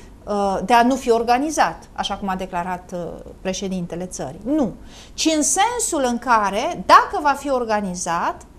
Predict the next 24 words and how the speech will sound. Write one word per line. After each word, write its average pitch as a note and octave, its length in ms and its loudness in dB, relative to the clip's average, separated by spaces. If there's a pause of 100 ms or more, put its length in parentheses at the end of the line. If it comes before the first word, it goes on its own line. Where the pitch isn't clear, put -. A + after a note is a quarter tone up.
(440)
să - 260 2
fie F#4+ 340 2
instigați E4+ 680 2
oamenii F#4 480 2
să E4+ 320 6
nu G4 260 2
se F#4 200 -4
prezinte D4+ 500 -6
la C4 140 -4
referendum. F#3+ 680 -10 (720)
Ca E4+ 260 4
atare, G#4 280 2
ceea D4+ 220 0
ce D#4 140 -2
noi E4+ 360 -2
toți A4 360 2
trebuie C#4 300 0
să B3+ 160 -6
știm, C#4 440 -6
în B3+ 200 2
primul E4+ 360 0
și A#3+ 160 -8
în G#3+ 80 -4
primul G#3+ 280 -6